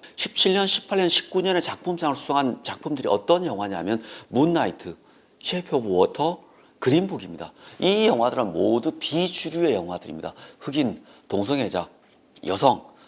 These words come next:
그런 이야기들을 하고 있습니다. 대단한 배-, 아주 이름 있는 배우가 나오지도 않았습니다. 이런 영화들이 작품상을 수상을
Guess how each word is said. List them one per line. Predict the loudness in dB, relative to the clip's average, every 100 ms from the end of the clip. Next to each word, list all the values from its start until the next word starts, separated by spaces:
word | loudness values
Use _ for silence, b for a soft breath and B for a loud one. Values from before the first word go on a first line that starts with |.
| B
그런 | 2 2 2 -2 -6
이야기들을 | -4 -2 -2 -6 -6 -6 -4
하고 | -4 -4
있습니다. | -4 -6 -8 B B
대단한 | 0 4 4 2
배-, | -8 -10 -8
아주 | -4 -2
이름 | -2 -2
있는 | -2 -2
배우가 | 0 0 0
나오지도 | -2 -2 -2 -2 -4 -6
않았습니다. | -6 -10 -10 -12 -12 B B B
이런 | 2 2 2 -6 -10 _ _ _ -6
영화들이 | -6 -2 0 2 0 -4 -4 -4 -4 B B
작품상을 | -4 -4 -6 -6 -2 0 0
수상을 | 0 2 2 0 -4